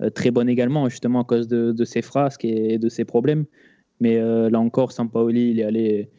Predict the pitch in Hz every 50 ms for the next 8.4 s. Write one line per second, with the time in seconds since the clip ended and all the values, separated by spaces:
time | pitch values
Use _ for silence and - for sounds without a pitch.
0 | _ - - _ _ - 117 110 110 110 110 117 123 131 135 131 123 123 - -
1 | 127 123 120 - 123 117 117 117 113 113 113 113 - - 127 117 - 127 120 120
2 | 120 120 - 127 120 120 120 - 175 175 170 - - _ _ _ _ _ _ _
3 | _ _ _ _ - - - 117 113 113 110 110 110 110 110 110 107 110 110 113
4 | 117 117 117 123 127 123 120 117 127 123 139 147 143 - - - 120 117 120 120
5 | 120 123 123 127 120 123 117 - 131 123 123 120 120 120 113 120 120 127 139 151
6 | 147 139 - - 117 117 117 117 117 110 - - 117 110 117 120 131 135 131 127
7 | 117 110 113 113 110 113 110 110 113 113 113 113 110 - - - - 117 117 117
8 | 117 123 127 - - - 147